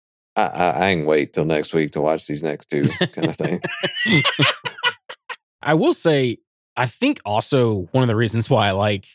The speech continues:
Speaker 2: this episode is Peacemaker is effective in this,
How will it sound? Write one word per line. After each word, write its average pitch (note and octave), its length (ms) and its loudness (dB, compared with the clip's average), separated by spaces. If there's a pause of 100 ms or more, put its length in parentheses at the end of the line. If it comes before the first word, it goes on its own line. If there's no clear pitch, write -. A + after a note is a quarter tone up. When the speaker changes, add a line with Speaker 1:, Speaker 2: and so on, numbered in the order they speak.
(120)
Speaker 2:
this A2 240 -2
episode G#2+ 560 0 (420)
is A#2 260 2 (380)
Peacemaker A3+ 540 2
is C3+ 200 0
effective G2 840 -4 (140)
in C#3 240 4
this, B2+ 440 -2